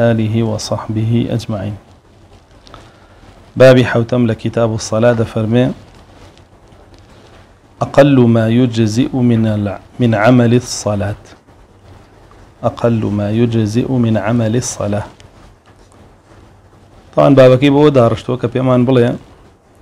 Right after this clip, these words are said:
کردارەکانی نوێژ چەندیان واجبە لەسەر بیکەی بەبێ ئەوە نوێژەکەت دانامەزرێ و دروست نییە. بەڵام دیارە لێرە مەبەستی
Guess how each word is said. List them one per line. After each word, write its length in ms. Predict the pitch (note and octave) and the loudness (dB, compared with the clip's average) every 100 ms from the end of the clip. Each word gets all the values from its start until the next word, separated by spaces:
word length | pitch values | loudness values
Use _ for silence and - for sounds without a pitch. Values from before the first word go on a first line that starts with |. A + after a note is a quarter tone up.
| _ - - - - | _ -20 -20 -20 -6
کردارەکانی 880 | C3+ A#2 A#2+ A#2+ A#2+ - C#3+ C3+ A#2+ | -2 2 4 4 2 0 2 2 4
نوێژ 520 | A#2 A#2+ A#2 G#2+ G2+ F#2+ F#2+ - - - - - - | 4 4 4 0 -2 -6 -8 -12 -20 -20 -20 -20 -16
چەندیان 540 | - D3 C3+ A#2+ A#2 A2 | -4 0 4 4 2 0
واجبە 340 | A2 G#2+ A2+ A#2+ A2+ | -2 -4 -2 0 0
لەسەر 260 | - B2 A#2+ A#2 | -2 -4 -2 -2
بیکەی 280 | A#2+ A2 G#2 | -2 -4 -4
بەبێ 200 | G#2 B2+ B2+ | -2 -2 0
ئەوە 160 | A#2+ A#2 | 0 0
نوێژەکەت 400 | A2 G#2+ A2+ A#2 A2+ | -2 -2 -4 -2 -2
دانامەزرێ 560 | A2 A2+ A2+ G2+ G#2+ | 0 0 -2 -2 -4
و 40 | B2+ | -4
دروست 340 | G#2+ G2+ F2+ | -6 -8 -8
نییە. 200 | F#2+ F#2 - - - - - - - - - - - - - - - - - - - - - - - - - | -10 -10 -12 -14 -14 -16 -20 -20 -20 -18 -14 -12 -12 -18 -20 -18 -18 -18 -20 -20 -20 -20 -20 -20 -16 -16 -4
بەڵام 220 | A#2+ B2 B2+ | 2 4 6
دیارە 280 | D3+ C#3+ B2+ | 6 6 4
لێرە 260 | B2 C#3 C3 - - - - - - A#2+ | 2 2 0 -4 -14 -20 -20 -20 -10 -4
مەبەستی 420 | A2+ D3 - | 0 0 0